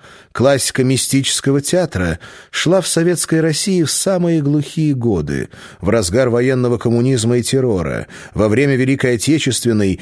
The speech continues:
и в глухой застой. Шла в годы, когда в краткой литературной энциклопедии писали о Метерлинке следующее:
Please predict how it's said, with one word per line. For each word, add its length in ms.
и 140
в 80
глухой 420
застой. 720
Шла 300
в 80
годы, 300
когда 280
в 60
краткой 460
литературной 600
энциклопедии 800
писали 440
о 80
Метерлинке 640
следующее: 840